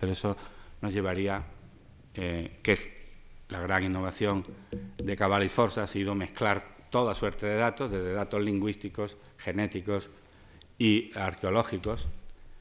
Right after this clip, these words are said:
para armar una, una imagen muy coherente de lo que ocurrió. Curiosamente, el segundo componente impor-, este es el más obvio, eh, de ese tipo de análisis de componentes. El segundo componente que emerge,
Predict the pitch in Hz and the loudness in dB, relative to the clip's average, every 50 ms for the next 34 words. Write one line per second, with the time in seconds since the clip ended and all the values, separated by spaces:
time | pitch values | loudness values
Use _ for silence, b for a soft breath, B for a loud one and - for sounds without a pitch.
0 | b b b b b - - - - 113 101 101 101 104 104 104 110 - - 101 | b b b b b -16 -12 -4 2 4 4 4 4 2 0 0 -2 -2 -4 -4
1 | 98 87 85 98 98 101 110 127 - - - - - 123 123 123 117 113 110 113 | -4 -2 2 4 4 4 4 2 0 -10 -6 0 4 6 8 8 8 6 6 2
2 | - - - - 123 110 104 101 98 107 120 110 - 110 95 90 92 113 123 113 | -2 -6 -6 -2 0 2 4 4 4 6 4 4 4 2 0 2 4 4 2 2
3 | - 98 92 92 95 92 85 - 92 92 - b b b b b b b b b | 0 -4 -4 -4 -4 -6 -6 -8 -10 -12 -14 b b b b b b b b b
4 | b b - - 101 95 90 90 87 - - 95 90 80 - 87 85 85 92 78 | b b -6 -2 -2 -2 0 -2 -4 -4 -2 -4 -4 -4 -4 -8 -8 -4 -4 -6
5 | 71 - - - - - - - - - - - - - - - - - - - | -6 -6 -12 -18 -20 -20 -20 -20 -20 -20 -20 -20 -20 -20 -20 -20 -20 -20 -20 -20
6 | - - - - - b b b b b b b b b - - 110 104 139 135 | -20 -20 -20 -20 -20 b b b b b b b b b -4 0 4 4 4 6
7 | - 143 147 151 147 143 151 139 117 - - 107 107 143 160 151 147 127 135 123 | 6 6 8 6 6 6 6 4 4 4 2 4 8 8 8 8 8 6 6 4
8 | 117 110 113 113 131 139 135 - 127 107 - 113 117 135 135 - 151 - - 127 | 4 4 4 4 4 4 4 4 2 2 2 2 0 0 0 -2 -2 0 0 0
9 | 113 - - 110 110 113 123 147 175 165 - - - - - - 131 131 117 90 | -2 -2 -2 -2 2 6 8 8 8 6 4 -4 -10 -12 -4 2 4 6 6 6
10 | 95 95 104 113 - - - - - - - - - - - - - - - - | 4 2 0 0 -4 -10 -18 -20 -20 -20 -20 -20 -20 -20 -20 -20 -20 -20 -20 -20
11 | - - - - - - - - - - - - 101 101 98 107 107 - 101 95 | -20 -20 -20 -20 -20 -20 -20 -20 -20 -18 -12 -8 -4 0 2 2 4 2 2 2
12 | - 101 - 101 98 98 98 98 95 92 - 101 87 92 92 - 90 85 - 87 | 2 2 2 2 2 2 2 2 2 0 -2 -4 -4 -4 -4 -4 -4 -4 -4 -4
13 | 80 78 76 - 92 95 - 110 104 131 151 147 151 151 139 127 - 120 120 123 | -6 -6 -6 -6 -6 -4 0 4 6 6 6 6 6 4 2 2 2 4 4 4
14 | 120 123 120 - 98 98 120 135 117 - - 123 | 4 2 2 0 2 2 2 2 0 -2 -4 -10